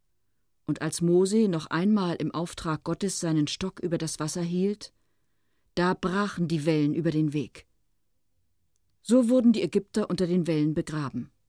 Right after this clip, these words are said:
Keiner von ihnen konnte sich retten. An diesem Morgen verlor der Pharao sein ganzes stolzes Heer.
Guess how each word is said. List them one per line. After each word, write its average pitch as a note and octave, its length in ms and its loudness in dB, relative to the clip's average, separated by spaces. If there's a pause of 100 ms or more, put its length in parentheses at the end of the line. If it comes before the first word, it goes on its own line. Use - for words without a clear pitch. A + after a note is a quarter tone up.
(560)
Keiner B3+ 480 4
von A3 220 -2
ihnen F3+ 340 0
konnte E3 300 -2
sich E3 240 -8
retten. D3 320 -8 (1080)
An C#3+ 140 -6
diesem F3 320 2
Morgen C#3+ 380 0
verlor D3+ 400 0
der D3+ 120 -4
Pharao D3+ 680 -4
sein C#3+ 280 -2
ganzes F3+ 480 -4
stolzes D3 560 -6
Heer. C#3 340 -6